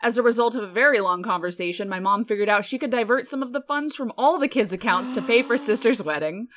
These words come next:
Speaker 1: For those wondering, my two older brothers are in the military, and they aren't married yet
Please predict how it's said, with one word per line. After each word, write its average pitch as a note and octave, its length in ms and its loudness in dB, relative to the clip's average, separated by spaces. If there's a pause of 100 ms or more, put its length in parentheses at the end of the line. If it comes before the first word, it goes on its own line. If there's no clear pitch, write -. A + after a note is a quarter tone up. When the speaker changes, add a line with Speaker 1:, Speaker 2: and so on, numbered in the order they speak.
(140)
Speaker 1:
For A#3 100 0
those A3 220 6
wondering, A3 400 4
my G#3+ 140 4
two G#3+ 180 -2
older G#3+ 240 2
brothers F3+ 340 2
are D#3+ 100 -4
in D#3+ 100 -6
the D#3+ 80 -6
military, B3 580 2
and F#3 160 -4
they F3+ 100 -8
aren't F3 180 -6
married F3 280 -2
yet E3+ 240 -2